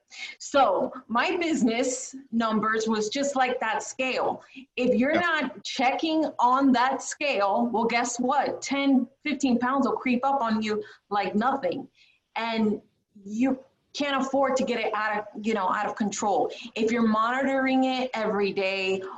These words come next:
Speaker 1: or every week, then you can gauge and you can get a plan and you can, you know, retract,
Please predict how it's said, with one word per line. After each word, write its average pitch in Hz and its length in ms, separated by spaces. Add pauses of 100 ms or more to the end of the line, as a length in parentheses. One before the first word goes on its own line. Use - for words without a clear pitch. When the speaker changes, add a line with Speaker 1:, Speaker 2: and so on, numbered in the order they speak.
Speaker 1:
or 220 180
every 220 340
week, 233 460 (200)
then 220 200
you 220 160
can 220 260
gauge 208 580
and 214 160
you 190 120
can 196 160
get 190 120
a 180 60
plan 202 560 (100)
and 190 140
you 359 180
can, 180 240 (280)
you 202 80
know, 185 100
retract, 202 760